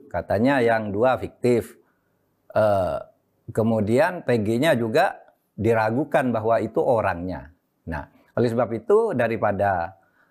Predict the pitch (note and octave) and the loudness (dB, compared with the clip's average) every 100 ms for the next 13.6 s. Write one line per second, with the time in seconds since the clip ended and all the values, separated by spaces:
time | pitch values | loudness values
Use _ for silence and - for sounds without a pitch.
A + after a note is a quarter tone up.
0 | _ - G2+ G2 F2 F2 F#2 F#2 C#3+ G#3 | _ -2 0 0 0 -2 -2 0 0 -2
1 | - G2 F2+ E2+ F2 C#3+ - G2 E2 D#2 | -6 -6 -4 -2 0 0 -2 -2 -2 -4
2 | F2+ G#2 - G#3+ - - - - _ _ | -6 -4 0 0 -2 -12 -16 -20 _ _
3 | _ _ A2+ G#2 G2+ A2+ C3 - A#2 G#2+ | _ _ 0 0 2 2 0 -2 -4 -2
4 | G2 F#2+ G2 A#2 E3 F#3+ G3 F#2 F#2 F#2 | -2 -2 -4 -4 -4 -4 -4 -2 0 0
5 | G2+ G2 - _ _ - - B2 G2 F#2+ | 0 -2 -6 _ _ -16 0 0 2 0
6 | B2 - B2 C#3+ - A3 D#3 G#2 - A2 | -2 -2 -4 -2 -4 -6 -4 -4 -2 -2
7 | G#2 F2+ F2 - - G#2+ G2 - G2 G2 | -2 -2 -4 -6 -2 0 0 0 -2 -2
8 | G2+ A2 A2 G#2 F#2 F2+ F#2+ - G#2 - | -4 -4 -4 -2 0 0 0 0 -2 -2
9 | G#2 G2+ G2 F#2 F#2 F#2+ F2+ F2 E2+ A2+ | -4 -2 -2 -2 -2 -4 -4 -4 -4 -2
10 | E3 G#3 - _ _ _ - A#2 C3 F3+ | -2 -6 -16 _ _ _ -4 -2 0 -2
11 | D3 A#2 D#3 D#3 E3 D#3 G3+ F3+ D#3+ - | -2 0 -2 -2 -2 -2 -2 -2 -4 -6
12 | A3 - _ _ _ _ _ _ _ _ | -8 -16 _ _ _ _ _ _ _ _
13 | _ - C#3 C3 - - | _ -2 2 2 0 -8